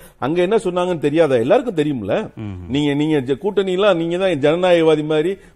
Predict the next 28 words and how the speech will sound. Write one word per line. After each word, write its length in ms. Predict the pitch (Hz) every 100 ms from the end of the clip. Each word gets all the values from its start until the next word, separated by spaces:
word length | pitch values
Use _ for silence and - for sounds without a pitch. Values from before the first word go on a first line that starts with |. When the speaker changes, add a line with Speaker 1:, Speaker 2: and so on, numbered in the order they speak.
| -
Speaker 1:
மத்தவங்கலாம் 500 | 175 185 185 196 165
ஜனநாயகம் 460 | 147 180 185 175
இல்ல. 180 | 156 131
தமாகவை 800 | 101 127 156 170 165 160 139 131
கூப்பிட்டு 720 | 139 147 147 143 214 262 - _ _ _
அழைத்து 640 | - 113 151 180 175 240
அவங்ககிட்ட 380 | 170 156 160 170
பேசி 600 | 160 156 160 160 220 240 165
பெர்மிஷன் 440 | 165 202 196 196
வாங்கி 280 | 185 180 190
தான் 180 | 285 -
பண்ணப்பட்டது. 520 | 214 185 175 110 87 _ _ _
அவங்க 320 | 120 156 208
ஒப்புதலோட 540 | 196 196 220 208 147 -
கடைசி 400 | 135 175 196 214
வரைக்கும் 300 | 208 226 233
யுவராஜ் 500 | 185 202 202 160 151 - _
கே-, 180 | 175 202
அந்த 260 | 170 160 151
ப-, 240 | 151 151
முன்னாள், 540 | 143 165 208 208 180 160
அ, 240 | 151 147
வேட்பாளர் 560 | 135 185 - 196 240 -
கூடயே 260 | 226 240 240
இருந்தாரு, 360 | 185 156 - - _ _ _ _
அனைத்து 440 | - 139 220 - 226
செயல்பாடுல 460 | 208 220 208 190 160
இருந்தாரு. 360 | 156 135 92